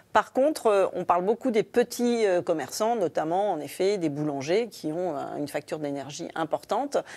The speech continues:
Et il y en a certains qui vont fermer, mais peut-être qu'ils étaient fragilisés parce qu'il fallait commencer à rembourser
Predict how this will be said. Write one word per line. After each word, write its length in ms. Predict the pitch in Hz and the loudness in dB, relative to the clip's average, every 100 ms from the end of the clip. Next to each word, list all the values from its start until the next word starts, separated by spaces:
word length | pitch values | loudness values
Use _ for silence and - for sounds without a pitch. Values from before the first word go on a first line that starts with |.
| - - - - | -18 -20 -20 2
Et 120 | 220 | 4
il 60 | 240 | 6
y 40 | |
en 60 | 196 | 4
a 80 | 180 | 2
certains 480 | - 208 - 285 | 2 2 0 -2
qui 180 | 302 233 | -2 0
vont 180 | 196 262 | 2 0
fermer, 640 | - 233 208 202 233 311 - | 4 4 6 6 4 4 2
mais 100 | 202 | 0
peut-être 300 | 226 247 269 | 4 2 2
qu'ils 140 | 214 | 0
étaient 160 | 190 185 | 2 0
fragilisés 720 | - 202 175 190 185 180 208 | 2 0 0 -4 -4 2 2
parce 160 | 165 147 | 2 -4
qu'il 140 | 151 | -8
fallait 500 | - 165 175 160 139 - | -2 0 2 2 0 -2
commencer 360 | 170 170 - | -2 0 0
à 80 | 175 | 0
rembourser 640 | 156 190 180 - 208 190 | 0 0 -2 -2 -2 -2